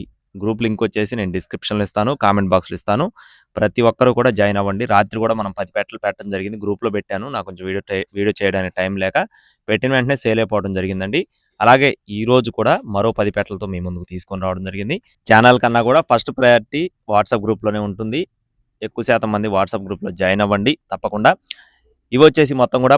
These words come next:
పది శాల్తీలు ఉన్నాయి ఫ్రెండ్స్. మొత్తం కూడా పది కూడా భీమవరం జాతి రిచ్ వాటం కలిగిన పెట్టలు. ఇంకా వాటం విషయంలో చెప్పే పని లేదండి, అన్నీ కూడా ఫుల్ రిచ్ వాటం. చాలా అంటే చాలా బాగున్నాయి, అన్నీ కూడా మంచి సైజులు,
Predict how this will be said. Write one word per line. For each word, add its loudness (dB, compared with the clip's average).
పది 2
శాల్తీలు 4
ఉన్నాయి -2
ఫ్రెండ్స్. -6
మొత్తం -2
కూడా 6
పది 0
కూడా 2
భీమవరం 0
జాతి -4
రిచ్ -12
వాటం -2
కలిగిన -6
పెట్టలు. -6
ఇంకా -8
వాటం 4
విషయంలో -10
చెప్పే -12
పని -8
లేదండి, -10
అన్నీ -6
కూడా -4
ఫుల్ -8
రిచ్ -12
వాటం. -4
చాలా 2
అంటే -2
చాలా 4
బాగున్నాయి, -2
అన్నీ -6
కూడా -2
మంచి -10
సైజులు, -6